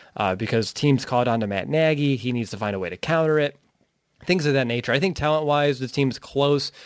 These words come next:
I'm not gonna call them a Super Bowl, Super Bowl contender now. Uh, we'll wait until we get to the season. Uh, we'll see what this team even looks like when we get towards July, August,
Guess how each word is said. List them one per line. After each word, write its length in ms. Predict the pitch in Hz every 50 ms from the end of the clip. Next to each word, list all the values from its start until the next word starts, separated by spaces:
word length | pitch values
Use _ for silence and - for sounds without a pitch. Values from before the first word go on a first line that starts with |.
| - - - _
I'm 120 | - 127 135
not 180 | 143 143 135
gonna 160 | 143 127 123
call 180 | - - 135 139
them 140 | 135 135 123
a 40 | 113
Super 300 | - 151 131 123 120 113
Bowl, 320 | - 135 131 131 123 - _ _
Super 300 | - - 160 147 - 135
Bowl 480 | 123 104 - 131 139 147 143 139 139 135
contender 720 | - - 120 110 - 139 143 139 131 139 135 131 123 - - - _ _ _ _
now. 400 | - 101 107 123 143 165 190 196 143
Uh, 180 | 123 - 113 110
we'll 140 | 113 123 127
wait 140 | 131 135 147
until 160 | 139 - 135
we 40 | 127
get 140 | 135 135 -
to 60 | 123
the 100 | 98 101
season. 480 | - - 175 185 175 165 170 170 160 - - - - - - _ -
Uh, 60 | -
we'll 100 | 110 104
see 140 | - 156 143
what 80 | 131
this 160 | 117 123 117
team 160 | - - 151 139
even 240 | 135 113 110 98
looks 300 | 104 120 160 160 - -
like 200 | 170 156 151 139
when 100 | - 123
we 100 | 110 104
get 240 | 98 107 135 165 -
towards 460 | - 135 139 143 139 135 123 - -
July, 520 | - - 113 98 110 120 123 123 123 120 117 -
August, 640 | - - 143 156 160 135 123 113 110 104 - - -